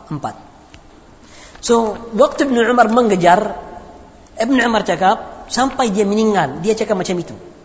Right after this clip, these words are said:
Nanti Ibn Umar mufti Ahlul Hajj. Dia cakap, "Saya dengar dari Rasulullah satu, dua, tiga.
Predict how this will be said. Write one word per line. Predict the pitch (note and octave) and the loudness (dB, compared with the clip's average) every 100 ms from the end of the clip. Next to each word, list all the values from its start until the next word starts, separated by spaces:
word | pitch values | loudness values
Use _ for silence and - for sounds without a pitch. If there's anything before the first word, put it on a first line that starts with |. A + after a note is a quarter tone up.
| - - - - - | -20 -20 -20 -16 -8
Nanti | G3+ A#3+ | -8 -4
Ibn | A3+ G3 F#3+ G3 | -2 0 -2 -4
Umar | A3+ F3+ | -4 -2
mufti | G3 - A#3+ G3+ | -4 -6 -4 -4
Ahlul | F3+ D#3 | -4 -4
Hajj. | G3+ D3+ - - - - - - - - - | -6 -6 -12 -16 -20 -20 -20 -20 -20 -20 -8
Dia | G#3 | -2
cakap, | A3 G#3 - - - | 0 -2 -4 -16 -2
"Saya | G#3+ G#3+ | 2 4
dengar | G#3 A3 G3+ | 4 2 0
dari | F3 G#3 G3 | 0 0 2
Rasulullah | F#3+ G3+ G3 G#3+ G3+ | 0 -2 0 0 0
satu, | - A3 A3 G3 | 0 -2 0 -2
dua, | F3+ G#3+ B3 B3 | -2 2 2 2
tiga. | B3 G3+ D#3+ E3+ A2 | -2 -4 0 0 0